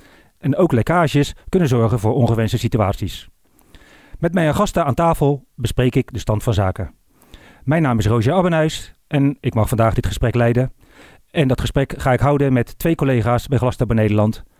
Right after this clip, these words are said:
Guus Meijs, beleidsspecialist water en omgeving. En Arthur van den Berg, themaspecialist water. Heren, welkom. Guus, laten we toch maar, eh,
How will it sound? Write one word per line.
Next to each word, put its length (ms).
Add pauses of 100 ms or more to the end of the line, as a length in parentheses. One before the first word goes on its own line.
(200)
Guus 240
Meijs, 420 (160)
beleidsspecialist 800
water 300
en 80
omgeving. 560 (240)
En 140
Arthur 220
van 100
den 80
Berg, 360 (280)
themaspecialist 880
water. 380 (580)
Heren, 380 (200)
welkom. 460 (1800)
Guus, 400
laten 280
we 60
toch 160
maar, 280
eh, 380